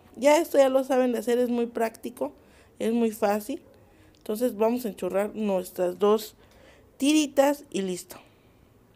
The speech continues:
Y ven, así de sencillo nos ha quedado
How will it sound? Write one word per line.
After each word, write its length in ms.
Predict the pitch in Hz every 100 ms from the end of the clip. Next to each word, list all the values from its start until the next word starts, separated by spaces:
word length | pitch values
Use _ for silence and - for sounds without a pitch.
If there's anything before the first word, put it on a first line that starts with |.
| _ _ _ -
Y 100 | 254
ven, 220 | 302 349 - _ _ - - _
así 460 | - 247 254 320 381
de 220 | 196 214
sencillo 580 | 220 233 226 277 269 269
nos 260 | 247 202 214
ha 140 | - 226
quedado 600 | 254 233 226 220 240